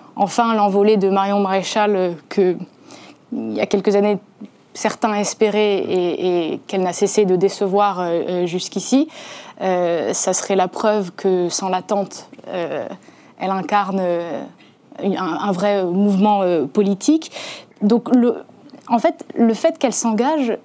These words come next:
euh, je pense que le risque politique n'est pas immense parce que l'objectif d'avoir un euro, enfin, d'avoir des, des élus au Parlement européen est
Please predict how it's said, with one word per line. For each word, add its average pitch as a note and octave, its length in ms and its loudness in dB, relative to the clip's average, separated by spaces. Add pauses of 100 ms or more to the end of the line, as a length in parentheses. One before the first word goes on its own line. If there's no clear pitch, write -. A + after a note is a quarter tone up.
(160)
euh, F3 460 -4 (440)
je - 100 0
pense A#3+ 240 -2
que - 80 0
le G#3+ 100 4
risque B3 300 0
politique G3+ 600 -2 (260)
n'est G#3 80 -2
pas A#3 140 0
immense B3+ 500 2
parce - 240 -6
que - 100 0
l'objectif G#3 720 0
d'avoir F#3+ 440 0 (100)
un G#3 200 0
euro, F#3 180 -4
enfin, F3+ 220 -6 (100)
d'avoir G3 340 2
des, F3 220 0
des E3+ 260 2
élus F#3+ 200 2
au G3 80 4
Parlement F#3+ 380 -2
européen F#3 400 -4 (140)
est E3+ 220 0